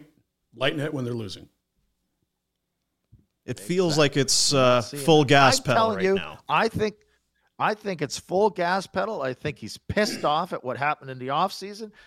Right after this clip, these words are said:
Speaker 3: and I think he's trying to make a, a statement with this team. And, and, you know, he won the Jack Adams.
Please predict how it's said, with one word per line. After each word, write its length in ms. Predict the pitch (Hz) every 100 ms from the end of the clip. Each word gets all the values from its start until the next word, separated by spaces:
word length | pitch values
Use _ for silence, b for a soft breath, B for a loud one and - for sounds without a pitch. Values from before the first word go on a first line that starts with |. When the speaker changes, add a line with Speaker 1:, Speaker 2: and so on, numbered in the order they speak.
| b
Speaker 3:
and 100 | 110
I 100 | 139
think 280 | 131 175 170
he's 140 | 151
trying 260 | - 147 135
to 60 | 120
make 280 | 135 131
a, 180 | 131 98 - _ _ -
a 100 | 101
statement 600 | - - 160 185 202 190
with 160 | 180 -
this 220 | 180 -
team. 420 | - 165 180 165
And, 140 | 82 82
and, 440 | 101 101 101 95
you 120 | 110
know, 160 | 95 90
he 80 | 98
won 180 | 120
the 80 | 110
Jack 340 | 107 131 117 175
Adams. 320 | 190 196